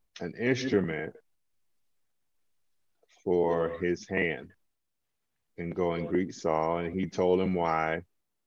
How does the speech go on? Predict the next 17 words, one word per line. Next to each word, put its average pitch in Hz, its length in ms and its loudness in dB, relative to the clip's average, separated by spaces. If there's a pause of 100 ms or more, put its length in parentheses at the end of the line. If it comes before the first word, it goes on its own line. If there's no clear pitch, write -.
(320)
the, 82 380 0 (120)
the, 85 240 -2 (120)
the 85 200 -6
Saul 85 400 0
was 80 180 -4
an 85 140 -6
instrument 80 600 -6 (140)
called 73 540 -4 (760)
to 92 120 -2
the 80 140 -4
nations, 78 680 -6
and 78 160 -10
he 80 120 -6
needed 78 360 -6
to 78 100 -10
go 76 320 -4
and, 73 200 -12